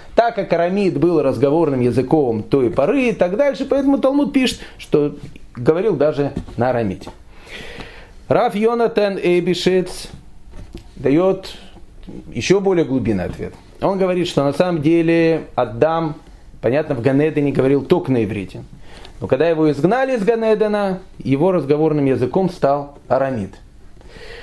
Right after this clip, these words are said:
Как доказывает Рав Йонатан Эйбишец, и это, и он доказывает эти слова из Талмуда, Адам говорил на ив-, на арамите.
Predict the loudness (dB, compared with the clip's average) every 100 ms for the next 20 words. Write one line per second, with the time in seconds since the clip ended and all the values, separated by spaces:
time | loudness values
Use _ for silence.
0 | -18 -20 -20 -12 -2 -2 0 -2 0 0
1 | 0 0 0 -2 -2 0 0 0 0 2
2 | 0 -2 -4 -4 -4 -4 -2 0 2 2
3 | 2 2 2 2 2 0 2 0 2 0
4 | 0 2 2 2 2 0 0 0 2 2
5 | 2 2 0 0 0 0 0 0 -4 -8
6 | -8